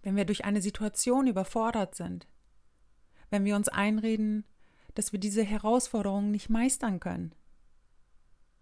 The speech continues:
Es ist also grob umfasst die Angst vor dem Scheitern.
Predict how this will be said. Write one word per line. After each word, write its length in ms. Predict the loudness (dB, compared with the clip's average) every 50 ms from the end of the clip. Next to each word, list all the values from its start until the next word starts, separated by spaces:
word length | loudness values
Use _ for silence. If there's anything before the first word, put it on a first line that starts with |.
| _ _ _ _
Es 140 | -4 0 0
ist 160 | 0 0 0
also 180 | -2 -2 -4 -4
grob 260 | -4 -2 -4 -2 0 0
umfasst 420 | 0 0 0 -2 -2 -2 -4 -6
die 160 | -8 -6 -2
Angst 320 | 0 0 2 2 0 -2 -2
vor 120 | -2 -2
dem 120 | -2 -2
Scheitern. 600 | -2 -4 -4 -2 -2 -2 -2 -4 -6 -6 -6 -8